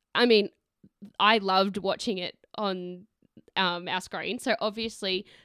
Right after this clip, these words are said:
I believe that the show <laughs> deserves a standing ovation. I'm not being a snob here, but I also think that it's good to have something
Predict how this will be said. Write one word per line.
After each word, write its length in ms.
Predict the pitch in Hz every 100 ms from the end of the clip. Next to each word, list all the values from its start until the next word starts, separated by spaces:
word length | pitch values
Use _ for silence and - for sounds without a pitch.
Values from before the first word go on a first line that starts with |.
| -
I 120 | 208
believe 400 | 196 190 180 185
that 180 | 190 -
the 60 | 208
show 220 | - 190
<laughs> 80 | 226
deserves 380 | 240 269 294
a 40 | 233
standing 340 | - 185 180
ovation. 340 | 180 175 180 208
I'm 120 | 190
not 160 | 240 -
being 200 | 214 208
a 40 |
snob 320 | - 220 214
here, 360 | - 240 190 190 - - -
but 100 | 240
I 100 | 247
also 440 | - 247 262 294 262
think 380 | - 220 190
that 200 | 214 185 - _ -
it's 220 | 190 -
good 240 | - 240 226
to 120 | 262
have 340 | 233 208 190
something 640 | 196 - 190 - 185 180